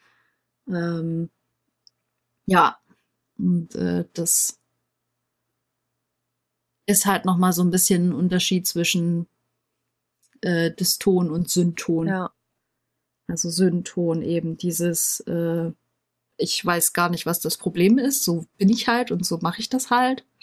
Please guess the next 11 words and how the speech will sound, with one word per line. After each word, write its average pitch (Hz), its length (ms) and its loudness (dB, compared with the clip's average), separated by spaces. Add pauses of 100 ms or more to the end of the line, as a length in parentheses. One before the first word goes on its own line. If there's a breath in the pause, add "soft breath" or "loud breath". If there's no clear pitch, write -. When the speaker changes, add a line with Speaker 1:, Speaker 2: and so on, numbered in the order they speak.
Speaker 2:
Die 151 120 4
anderen 226 420 2
sind 190 180 6
Speaker 1:
Und 180 60 2
Speaker 2:
komisch. 240 600 6
Speaker 1:
Dyston. 165 580 2 (1160 loud breath)
Die, 202 180 6
die 196 180 6
anderen 226 340 4
sind 247 300 4
komisch. 269 580 4